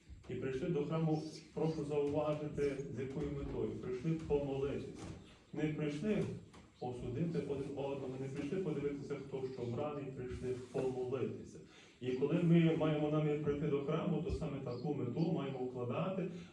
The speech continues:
бо, як каже Господь, «Дім мій, дім молитвою називеться». Тобто оця культова споруда, яку ми бачимо, рукотворні наші храми, це дім молитви. Тут ми приходимо саме, щоб молитися.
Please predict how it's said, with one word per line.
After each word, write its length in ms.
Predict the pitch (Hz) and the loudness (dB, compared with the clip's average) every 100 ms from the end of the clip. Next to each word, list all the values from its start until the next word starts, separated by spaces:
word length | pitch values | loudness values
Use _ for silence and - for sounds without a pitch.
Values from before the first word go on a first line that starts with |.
| - | -4
бо, 360 | 120 143 135 139 | 4 6 6 2
як 160 | 139 | 2
каже 240 | 175 170 143 | 2 0 0
Господь, 540 | 135 135 - 180 185 190 - - _ 117 | -2 -4 -2 2 2 0 -8 -14 _ -6
«Дім 480 | 110 120 156 180 | -2 2 2 4
мій, 280 | 202 220 - 117 113 | 4 4 2 -4 -4
дім 240 | 143 180 | 0 0
молитвою 600 | 123 127 131 156 151 139 | 0 -2 -2 -2 -4 -6
називеться». 600 | 135 123 117 107 104 - - | -4 -4 -4 -4 -6 -8 -4
Тобто 420 | 151 156 151 147 - - - | -2 0 0 0 -4 -12 -4
оця 640 | 131 127 - 160 151 - - | -2 0 2 4 4 2 2
культова 380 | 160 156 135 131 | 4 4 2 0
споруда, 500 | - 127 165 - 151 | -4 0 2 4 4
яку 240 | 139 135 | 2 0
ми 100 | 139 | -2
бачимо, 400 | 143 143 143 127 | 0 0 0 0
рукотворні 640 | 127 131 127 143 147 123 123 | 0 0 0 2 2 2 -2
наші 220 | 120 123 | -2 -4
храми, 320 | 147 165 160 - | -2 0 0 -2
це 60 | 131 | -2
дім 260 | 120 131 135 | -2 -2 -2
молитви. 480 | 131 123 110 - 110 170 | 0 0 0 -2 -2 2
Тут 200 | 165 147 | 2 4
ми 120 | 156 - | 2 0
приходимо 500 | - 175 175 156 147 151 | -2 0 2 2 0 -2
саме, 200 | 143 135 - | -4 -4 -4
щоб 280 | 135 127 120 | -4 0 0
молитися. 640 | 127 127 110 104 - - | 0 0 0 -2 -8 -12